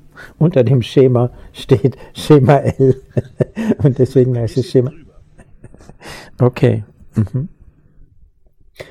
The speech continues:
Gut, aber was sehen wir im Schema L? Hm.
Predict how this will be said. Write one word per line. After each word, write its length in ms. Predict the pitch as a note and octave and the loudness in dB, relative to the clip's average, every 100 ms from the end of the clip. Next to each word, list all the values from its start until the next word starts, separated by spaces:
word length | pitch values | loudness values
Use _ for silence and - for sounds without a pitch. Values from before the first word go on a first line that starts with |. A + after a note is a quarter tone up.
| - | 0
Gut, 260 | D#3 - | 2 2
aber 160 | B2+ C#3 | 0 4
was 160 | D#3+ D#3+ | 4 6
sehen 220 | D#3+ A#2+ | 4 6
wir 80 | A#2 | 2
im 100 | G#2+ | 2
Schema 360 | - A#2+ G#2+ | 2 4 4
L? 500 | - B2+ D#3+ G3+ G#3 _ - _ _ - - - - - | 4 4 6 4 2 _ -20 _ _ -20 -20 -20 -20 -6
Hm. 460 | B2 B2+ B2+ C3+ | 0 2 2 0